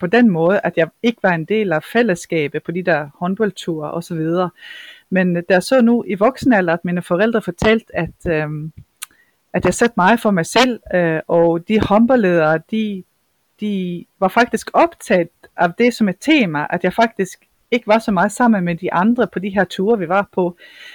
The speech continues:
Øh, jeg har faktisk aldrig spurgt dem, øh, om hvad de tænkt,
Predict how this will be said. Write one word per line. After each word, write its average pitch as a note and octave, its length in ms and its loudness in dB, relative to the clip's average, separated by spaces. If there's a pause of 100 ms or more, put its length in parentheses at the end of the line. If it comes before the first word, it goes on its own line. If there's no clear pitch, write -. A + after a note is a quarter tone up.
(260)
Øh, F#3 420 4
jeg G3+ 160 2
har A#3 280 2 (320)
faktisk C4+ 340 0
aldrig C#4+ 300 2
spurgt E4+ 360 -2
dem, E3+ 380 0 (200)
øh, F3+ 80 0 (160)
om G3+ 120 0
hvad A#3 180 2
de A3 80 -8
tænkt, - 600 -4